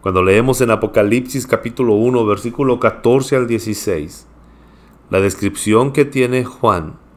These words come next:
es completamente diferente a la profecía o a la visión futura que tuvo Isaías.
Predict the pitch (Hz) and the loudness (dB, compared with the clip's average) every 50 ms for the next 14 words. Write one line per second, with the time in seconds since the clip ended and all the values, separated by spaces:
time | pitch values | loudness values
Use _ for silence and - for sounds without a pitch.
0 | _ _ _ _ - - - - - - 104 - - 120 113 110 113 113 110 113 | _ _ _ _ -20 -20 -20 -8 -4 -4 -4 -2 -2 -2 -2 0 2 0 2 2
1 | 123 120 120 120 117 120 127 120 117 113 104 - 117 110 104 104 98 92 87 - | 0 -2 -2 -2 -2 -2 -2 0 0 0 -2 -2 -2 -2 -2 -2 -4 -4 -6 -4
2 | 90 85 80 78 - - - - - - 92 95 95 98 95 92 - - - - | -4 -4 -4 -6 -8 -16 -20 -20 -8 -2 0 0 2 2 2 2 0 -2 -4 -2
3 | 110 95 - - 98 90 - - 113 113 117 123 123 123 120 120 120 113 113 113 | -2 -2 0 -2 -4 -4 -4 -4 -4 -2 -2 -2 0 0 2 2 2 2 2 0
4 | 107 104 104 101 104 98 98 - 110 107 110 107 - 110 - - 110 101 95 90 | 0 0 0 0 -2 -4 -4 -4 -4 -4 -2 -4 -6 -8 -6 -4 -2 0 0 0
5 | 85 85 - 87 - - 98 90 85 90 85 87 - 85 82 80 78 78 80 82 | -2 -2 -4 -8 -6 -4 -4 -2 -2 -4 -4 -4 -6 -6 -6 -6 -6 -8 -8 -10
6 | 85 82 - - - - | -12 -14 -20 -20 -20 -20